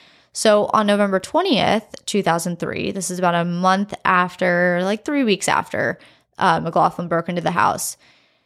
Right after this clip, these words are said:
and two days after McLaughlin was arraigned on the burglary charge, McLaughlin drove to Beverly's work, waited for her to get off,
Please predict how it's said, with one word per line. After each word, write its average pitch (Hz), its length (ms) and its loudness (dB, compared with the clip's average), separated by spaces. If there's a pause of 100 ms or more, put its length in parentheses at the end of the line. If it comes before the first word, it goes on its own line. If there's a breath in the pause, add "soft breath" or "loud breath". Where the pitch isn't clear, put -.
(180 soft breath)
and 196 460 0
two 294 300 0
days 190 260 2
after 160 760 -2
McLaughlin 175 500 -2
was 160 140 -8
arraigned 170 560 -2 (100)
on 180 100 -2
the 175 60 -8
burglary 170 560 -2
charge, 76 500 -10 (440 soft breath)
McLaughlin 208 680 2 (120)
drove 208 680 0
to 269 140 -6
Beverly's 233 420 0
work, - 460 -2
waited 190 580 0
for 185 680 2
her 165 180 -2
to 214 140 -8
get 247 200 -2
off, - 460 -2